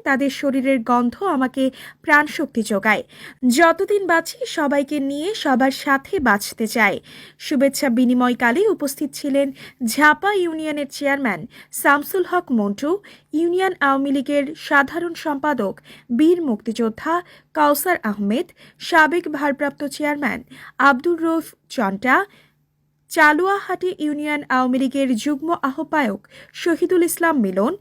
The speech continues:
আওয়ামী লীগ নেতা মিজানুর রহমান, রওশন জামান টুটুল, যুবলীগ নেতা হবিবুর রহমান, ইউপি সদস্য মাহাবুর রহমান, হাফিজুর রহমান বাঙালি,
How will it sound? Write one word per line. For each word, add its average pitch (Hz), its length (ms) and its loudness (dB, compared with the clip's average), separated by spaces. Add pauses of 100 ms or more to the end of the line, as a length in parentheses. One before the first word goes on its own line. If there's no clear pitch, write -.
(280)
আওয়ামী 302 300 2
লীগ 359 200 -2
নেতা 311 360 0
মিজানুর 294 560 -2
রহমান, 285 460 -4 (320)
রওশন 247 500 2
জামান 220 400 2
টুটুল, 254 460 -2 (380)
যুবলীগ 330 480 2
নেতা 320 360 2
হবিবুর 269 500 0
রহমান, 247 500 0 (360)
ইউপি 330 320 2
সদস্য 277 680 -2 (300)
মাহাবুর 285 560 2
রহমান, 220 420 -2 (260)
হাফিজুর 311 580 0
রহমান 285 420 -2
বাঙালি, 196 520 0